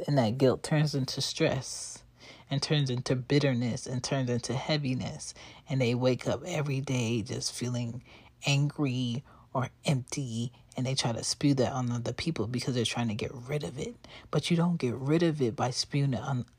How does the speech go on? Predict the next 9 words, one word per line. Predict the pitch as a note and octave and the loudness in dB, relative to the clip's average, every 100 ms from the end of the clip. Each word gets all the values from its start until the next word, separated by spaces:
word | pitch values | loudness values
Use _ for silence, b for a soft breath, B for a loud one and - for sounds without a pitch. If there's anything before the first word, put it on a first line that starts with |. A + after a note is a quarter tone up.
| _ | _
on | - B2+ | 0 2
other | B2+ A#2+ | 0 -2
people. | A2 E3 E3 B2 C3 C#3 B B B | -2 -2 -2 -2 -4 -6 B B B
You | D#3+ | 4
just | C#3+ C#3 | 4 4
start | D3 C3+ - | 4 2 2
adding | - E3 D3+ C#3 | 2 4 4 2
more | C#3 C3+ | 2 2
people | C3 - E3+ C#3 C3 D3 | 0 0 0 2 0 0